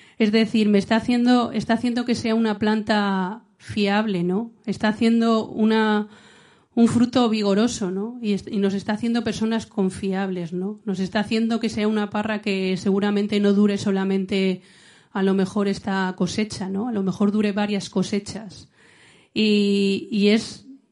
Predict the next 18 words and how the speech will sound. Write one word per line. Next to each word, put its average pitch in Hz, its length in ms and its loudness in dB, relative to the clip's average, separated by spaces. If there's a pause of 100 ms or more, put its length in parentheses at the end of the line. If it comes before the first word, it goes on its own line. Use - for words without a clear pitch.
(100)
y 226 160 2
es 247 220 0
difícil 208 800 0
haz-, - 300 -6
eh, 185 580 -4
pensarlo, 226 640 -4 (560)
o 214 120 0
es 247 180 -2
fácil 262 380 0
pensarlo, 240 460 -2
pero 208 160 2
es 214 60 2
difícil 226 420 -2
ponerte 208 500 -2
a 175 340 -4
que 190 100 -4
ser 202 220 -4
podado. 175 500 -2